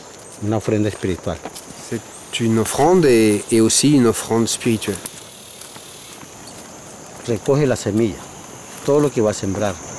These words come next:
Speaker 2: Les agriculteurs mettent toutes leurs, euh, graines, leurs, les plants qui vont être, euh, ensemencés dans la maison, euh, communautaire du village.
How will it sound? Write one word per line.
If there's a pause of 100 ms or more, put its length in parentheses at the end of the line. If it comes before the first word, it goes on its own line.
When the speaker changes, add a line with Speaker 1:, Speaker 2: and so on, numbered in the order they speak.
Speaker 2:
Les
agriculteurs (300)
mettent
toutes
leurs,
euh, (680)
graines,
leurs, (200)
les
plants
qui
vont
être,
euh, (100)
ensemencés (180)
dans
la
maison,
euh,
communautaire
du
village.